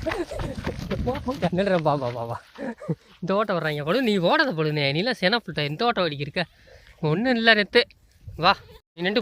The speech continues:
பொறுமையா வாங்க, ரெண்டு பேரும் பொறுமையா வாங்க, பொறுமை, பொறுமை வா. நான், இந்த இருக்கா ஒரு அக்கா, அங்கிட்டு இருக்கா. இம்பே, இம்பே, அக்கா, அக்கா, இந்த எங்கேயும் போல உங்க அக்கா. நம்ம டைனோசருக்கு இன்னும் காலு, அந்த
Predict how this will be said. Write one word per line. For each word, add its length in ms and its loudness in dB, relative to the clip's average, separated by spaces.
பொறுமையா 240 6
வாங்க, 180 4
ரெண்டு 140 4
பேரும் 180 0
பொறுமையா 280 4
வாங்க, 220 2
பொறுமை, 220 -2
பொறுமை 200 -2
வா. 60 -4
நான், 300 2
இந்த 160 4
இருக்கா 220 2
ஒரு 100 0
அக்கா, 200 2
அங்கிட்டு 240 0
இருக்கா. 160 2
இம்பே, 220 6
இம்பே, 240 2
அக்கா, 180 2
அக்கா, 200 6
இந்த 200 2
எங்கேயும் 300 2
போல 160 4
உங்க 140 0
அக்கா. 140 2
நம்ம 220 -2
டைனோசருக்கு 500 2
இன்னும் 240 2
காலு, 220 2
அந்த 140 -4